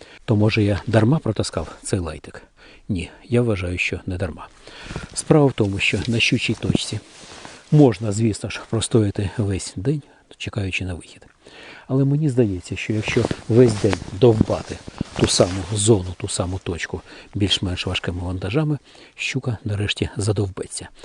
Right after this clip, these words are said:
Вона не увімкнеться, навіть якщо має бути вихід. Мені здається, що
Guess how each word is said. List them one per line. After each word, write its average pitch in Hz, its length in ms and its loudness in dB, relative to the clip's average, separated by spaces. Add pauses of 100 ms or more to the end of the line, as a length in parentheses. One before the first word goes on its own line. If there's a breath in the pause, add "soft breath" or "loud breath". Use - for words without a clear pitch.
(260 loud breath)
Вона 107 320 0
не 120 160 8
увімкнеться, 113 760 4 (320 loud breath)
навіть 92 300 -4
якщо 95 300 -4 (240 loud breath)
має 98 280 2
бути 92 380 -6
вихід. 123 440 0 (400 loud breath)
Мені 113 200 2
здається, 104 380 0
що - 200 -4